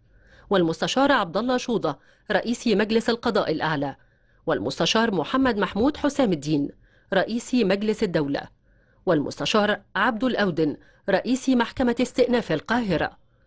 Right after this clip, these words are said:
والمستشار حمادة الصاوي النائب العام، والمستشار الدكتور أبو بكر الصديق عامر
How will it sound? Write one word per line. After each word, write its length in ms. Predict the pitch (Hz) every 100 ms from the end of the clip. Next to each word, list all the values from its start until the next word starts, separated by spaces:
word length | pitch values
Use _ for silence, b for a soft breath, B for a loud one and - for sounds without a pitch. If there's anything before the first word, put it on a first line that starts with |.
| _ _ _ -
والمستشار 640 | 151 139 - 160 247 277
حمادة 400 | - 262 240 156
الصاوي 500 | 156 - 143 - - _ _ -
النائب 420 | 269 262 - 175
العام، 400 | 165 139 147 139 - _ _ b b b -
والمستشار 560 | 175 147 147 160 196
الدكتور 460 | 175 151 - 269 294
أبو 240 | - 175
بكر 260 | 160 233 262
الصديق 500 | 254 208 165 277 -
عامر 360 | 247 247 151